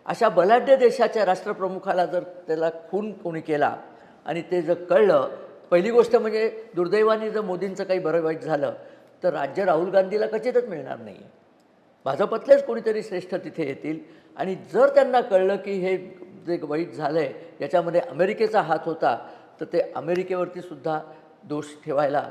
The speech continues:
मागे पुढे पाहणार नाही आहेत. अमेरिकेची हवा टाईट करण्याची क्षमता त्यांच्यामध्ये आहेत आणि गरज पडली तर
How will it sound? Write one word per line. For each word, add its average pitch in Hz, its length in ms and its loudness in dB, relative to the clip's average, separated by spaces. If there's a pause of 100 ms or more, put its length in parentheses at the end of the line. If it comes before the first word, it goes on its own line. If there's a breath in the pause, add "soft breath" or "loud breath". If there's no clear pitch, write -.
(160)
मागे 120 180 -8
पुढे 135 200 -10
पाहणार 107 320 -12
नाही 101 200 -20
आहेत. - 120 -20 (800)
अमेरिकेची 202 540 -2
हवा 170 220 2
टाईट 180 280 0
करण्याची 165 360 -4
क्षमता 147 420 -8
त्यांच्यामध्ये 127 500 -6
आहेत 120 240 -2 (180)
आणि 143 100 -16
गरज 139 200 -4
पडली 147 340 -8
तर 175 140 -12